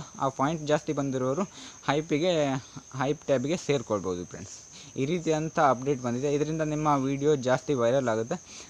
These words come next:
ಅದರಿಂದ ಈ ಒಂದು ಅಪ್ಡೇಟ್ ಯಾರಿಗೆಲ್ಲ ಇಷ್ಟ ಆಗಿದೆ ಎಲ್ಲರೂ ಕೂಡ ಕಾಮೆಂಟ್ ಮಾಡಿ. ಹಾಗೆ ಬೇರೆ ಯಾವ್ದಾದ್ರು ವೀಡಿಯೋಸ್ ಬೇಕಂದ್ರೂ ಕೂಡ ಕಾಮೆಂಟನ್ನು ಮಾಡಿ. ಆ, ಈ ಒಂದು ವಿಡಿಯೋ ಮೇಲೆ ಡೌಟ್ ಇದ್ದರೆ ಕಾಮೆಂಟ್ ಮಾಡಿ.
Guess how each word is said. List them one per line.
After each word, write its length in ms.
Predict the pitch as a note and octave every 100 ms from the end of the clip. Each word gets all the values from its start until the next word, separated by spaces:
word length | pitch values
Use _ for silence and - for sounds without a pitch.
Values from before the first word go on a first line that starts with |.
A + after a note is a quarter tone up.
| -
ಅದರಿಂದ 280 | C#3 D#3 D#3
ಈ 80 |
ಒಂದು 240 | D3 D3+ D3
ಅಪ್ಡೇಟ್ 260 | C#3+ D3
ಯಾರಿಗೆಲ್ಲ 340 | C#3 C#3 C#3+ C#3+
ಇಷ್ಟ 200 | C3+ -
ಆಗಿದೆ 140 | C#3
ಎಲ್ಲರೂ 160 | B2+ C3
ಕೂಡ 120 | C#3 C#3
ಕಾಮೆಂಟ್ 360 | - A#2 C#3 C#3
ಮಾಡಿ. 160 | C3+ D3
ಹಾಗೆ 220 | C#3+ C3
ಬೇರೆ 180 | B2+ C3
ಯಾವ್ದಾದ್ರು 300 | C3+ C3 B2
ವೀಡಿಯೋಸ್ 320 | B2 C3+ B2+
ಬೇಕಂದ್ರೂ 360 | B2+ C3 B2
ಕೂಡ 100 | C#3+
ಕಾಮೆಂಟನ್ನು 640 | C#3 - B2 C3+ C#3 C3+ B2
ಮಾಡಿ. 180 | B2+ F3 - - - - -
ಆ, 340 | - C#3+ C#3+ C3+ A#2+
ಈ 60 |
ಒಂದು 220 | D3 D#3+
ವಿಡಿಯೋ 240 | D3 D3 C#3+
ಮೇಲೆ 140 | C#3
ಡೌಟ್ 220 | B2+ C3
ಇದ್ದರೆ 160 | B2+ D#3
ಕಾಮೆಂಟ್ 380 | - B2+ A2 G2+
ಮಾಡಿ. 240 | F2+ G#2+